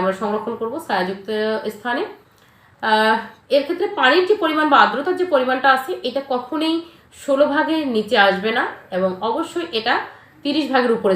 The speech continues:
যাবে না। তিরিশ ভাগের উপরে যখনই পানির পরিমাণ থাকবে কম্পোস্টে, তখন দেখা যাবে যে এখানে একটা গ্যাস তৈরি হবে, যেটা কিনা চারা যদিও কোনো গাছে যদি আমরা ব্যবহার করি, ছোট কচি চারার মধ্যে ব্যবহার করে, তাহলে এটা বিষাক্ততা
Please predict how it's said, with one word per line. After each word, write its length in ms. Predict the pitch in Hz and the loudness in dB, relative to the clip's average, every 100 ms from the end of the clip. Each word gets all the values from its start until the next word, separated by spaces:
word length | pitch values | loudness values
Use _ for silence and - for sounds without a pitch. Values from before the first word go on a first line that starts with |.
| 185 | 2
যাবে 160 | 170 160 | 0 -4
না। 40 | - - _ _ - | -8 -14 _ _ -8
তিরিশ 180 | 277 294 | -6 -2
ভাগের 200 | 339 339 294 | 0 0 0
উপরে 180 | 320 302 262 | -2 0 0
যখনই 280 | - 311 359 | 0 -2 0
পানির 220 | 254 247 240 | 0 0 0
পরিমাণ 240 | 254 247 240 | 0 0 -2
থাকবে 200 | 226 233 262 | -4 -4 -4
কম্পোস্টে, 400 | 285 285 294 - 494 - | -4 -4 -8 -8 -10 -8
তখন 180 | 214 240 | -8 -4
দেখা 180 | 220 247 285 | -4 -4 -4
যাবে 160 | 302 294 | -4 -4
যে 60 | 254 | -4
এখানে 160 | 240 247 | -4 -6
একটা 200 | 220 285 403 220 | -6 -4 -4 0
গ্যাস 180 | 190 202 247 | 0 0 -2
তৈরি 160 | 240 254 | -2 -2
হবে, 140 | 247 370 | -4 -4
যেটা 160 | 226 220 220 | -4 -4 -4
কিনা 180 | 247 392 - - - - _ - | -4 -6 -8 -18 -20 -20 _ 2
চারা 200 | 247 294 392 | 6 6 4
যদিও 200 | 403 415 | 4 4
কোনো 120 | 370 311 | 2 2
গাছে 180 | 233 254 | 2 0
যদি 120 | 277 277 | 0 0
আমরা 140 | 254 233 | 0 2
ব্যবহার 240 | 196 208 247 | 2 2 0
করি, 120 | 269 269 - | 0 -2 -4
ছোট 140 | 247 247 | -6 -4
কচি 180 | 214 196 254 | -4 -4 -2
চারার 200 | 269 269 | -2 -2
মধ্যে 160 | 269 262 | -2 0
ব্যবহার 260 | 262 254 277 320 | 0 0 0 -2
করে, 100 | 453 | -6
তাহলে 180 | 269 214 202 | -4 -4 -2
এটা 100 | 226 - | -4 -6
বিষাক্ততা 420 | 214 240 240 240 | -6 -8 -8 -10